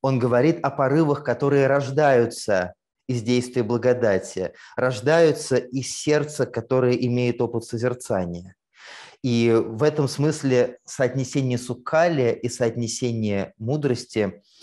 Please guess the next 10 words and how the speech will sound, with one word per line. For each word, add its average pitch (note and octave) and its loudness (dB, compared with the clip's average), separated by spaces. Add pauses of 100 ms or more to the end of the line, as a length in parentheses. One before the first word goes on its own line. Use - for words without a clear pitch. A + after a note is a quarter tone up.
(180)
с-, A2 -2 (2500)
со-, - -4
соотнесение C#3+ 2
их A#2+ -4
с - -14
одним C3 0
и B2 0
тем C3 -2
же A#2+ -6
чувством G#2 -4